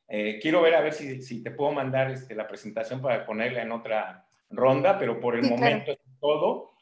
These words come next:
Speaker 1: Yo los invito a conocer, a conocer la página w w w c m d mexico punto org, lo puse en el chat, pero el resultado de ese seminario internacional en Veracruz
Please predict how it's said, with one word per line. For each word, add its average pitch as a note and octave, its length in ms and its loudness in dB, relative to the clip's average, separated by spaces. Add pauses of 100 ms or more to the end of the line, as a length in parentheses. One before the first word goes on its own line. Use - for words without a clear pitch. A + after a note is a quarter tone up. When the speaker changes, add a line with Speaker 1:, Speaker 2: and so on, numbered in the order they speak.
(180)
Speaker 1:
Yo C#3 120 2
los F3 200 2
invito D#3 360 2
a - 100 2
conocer, B2+ 840 2 (400)
a A2 160 -4
conocer B2 600 0
la A#2 280 2
página C3+ 320 2
w A#2+ 500 -6
w - 0 -
w G#2+ 340 -4
c B2 220 -4
m A#2 240 -6
d A2 160 -2
mexico A2 500 -8
punto A2 300 -6
org, C3 180 -2
lo A#2+ 140 -6
puse A2+ 180 -12
en A#2 80 -8
el F#2+ 140 -12
chat, A#2 320 -2 (640)
pero F3 440 4 (240)
el E3 200 4
resultado A3 720 2
de G3+ 140 6
ese G3+ 260 0
seminario E3 560 0
internacional B2+ 640 -2
en C#3+ 140 -2
Veracruz A#2 580 -2